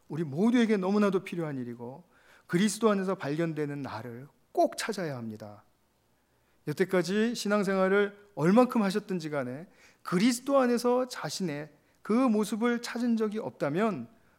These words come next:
분명히 찾을 수 있게 해달라고 기도하시면서 나가시면 됩니다. 부끄러운 일은 아닙니다. 그리고 한 번 찾았다고 되는 것이 아니라 오늘 내가 그리스도 안에서 나 됨을 어떻게 발견하고 있는가?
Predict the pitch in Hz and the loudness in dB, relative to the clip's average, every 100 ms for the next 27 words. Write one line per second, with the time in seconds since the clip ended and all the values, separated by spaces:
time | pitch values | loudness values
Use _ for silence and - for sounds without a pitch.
0 | _ - 143 147 143 139 208 214 208 196 | _ -10 -6 -4 -6 -8 -8 -6 -6 -8
1 | 185 180 170 165 156 156 - 139 139 120 | -6 -4 -4 -4 -6 -10 -10 -6 -6 -6
2 | 131 123 131 110 104 107 117 110 107 107 | -8 -8 -10 -12 -12 -14 -12 -12 -14 -16
3 | 104 107 - - _ - _ _ _ _ | -16 -18 -20 -20 _ -20 _ _ _ _
4 | _ _ _ _ _ 139 - 156 147 135 | _ _ _ _ _ -10 -4 -2 -2 -2
5 | 156 117 104 110 110 110 _ _ _ _ | -4 -6 -10 -12 -14 -20 _ _ _ _
6 | _ _ _ _ _ _ _ _ _ _ | _ _ _ _ _ _ _ _ _ _
7 | - - - 185 190 196 247 - - 247 | -20 -20 0 2 4 4 2 -4 -2 4
8 | 269 233 226 240 233 208 214 160 180 190 | 4 4 2 4 4 4 4 2 2 0
9 | 170 160 135 131 151 - - - _ 190 | 0 -2 -4 -4 -6 -10 -20 -20 _ 4
10 | 214 269 285 277 277 277 226 233 233 240 | 8 8 6 6 4 2 2 0 0 0
11 | 220 214 208 214 214 185 156 139 202 220 | 2 2 0 0 0 -2 -2 4 6 6
12 | 208 214 220 233 - 180 180 285 - 277 | 4 4 4 2 2 0 0 -4 0 0
13 | 233 160 - 202 240 220 214 185 160 175 | 2 0 0 2 4 2 2 0 0 0
14 | 165 180 175 | 2 0 0